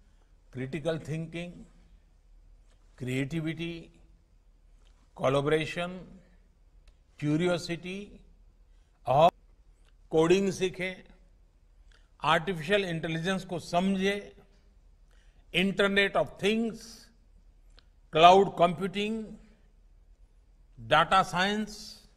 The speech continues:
और रोबोटिक्स, इससे जुड़े सारी बातों को भी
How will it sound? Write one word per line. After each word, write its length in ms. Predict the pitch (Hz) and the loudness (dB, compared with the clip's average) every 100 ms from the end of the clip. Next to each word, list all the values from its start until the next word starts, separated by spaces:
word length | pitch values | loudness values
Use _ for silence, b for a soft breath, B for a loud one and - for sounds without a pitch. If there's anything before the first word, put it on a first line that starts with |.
| _ _ _ - _ - - | _ _ _ -20 _ -20 0
और 260 | 226 311 220 | 4 6 8
रोबोटिक्स, 840 | 226 254 285 294 190 - - - - - _ _ _ _ _ _ _ _ - | 8 10 8 6 -4 -8 -16 -20 -20 -20 _ _ _ _ _ _ _ _ -8
इससे 480 | 196 - - 214 196 | -8 -6 0 2 2
जुड़े 680 | 127 151 165 175 180 196 - | -2 -6 -4 -4 -6 -8 -12
सारी 420 | - 143 147 170 | -12 -8 -6 -8
बातों 440 | 131 123 123 135 117 | -8 -8 -8 -12 -14
को 160 | 120 | -14
भी 580 | 107 151 180 135 95 | -8 -6 -6 -8 -14